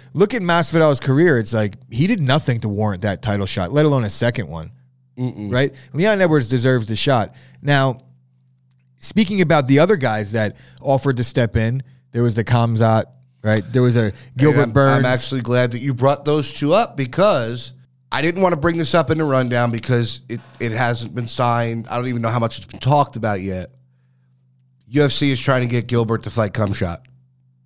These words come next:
Speaker 1: Well, nobody's gonna fight that guy right now, right?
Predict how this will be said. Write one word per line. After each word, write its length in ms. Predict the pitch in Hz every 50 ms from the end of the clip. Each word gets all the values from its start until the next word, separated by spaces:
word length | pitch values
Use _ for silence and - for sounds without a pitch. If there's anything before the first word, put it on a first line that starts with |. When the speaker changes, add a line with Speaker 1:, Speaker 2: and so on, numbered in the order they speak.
| _ _ _ _ _ _ _ _ _ _ _ _ _ _ - _
Speaker 1:
Well, 340 | 151 143 135 131 127 117 107 113
nobody's 440 | 127 131 147 165 180 214 208 190
gonna 180 | 147 180 165 135
fight 340 | - - 131 135 143 143 117
that 220 | 113 101 95 90
guy 300 | 92 90 87 87 90 87
right 300 | 98 101 104 98 98 95
now, 400 | 92 95 90 90 92 104 113 123 135 -
right? 280 | 117 110 110 120 -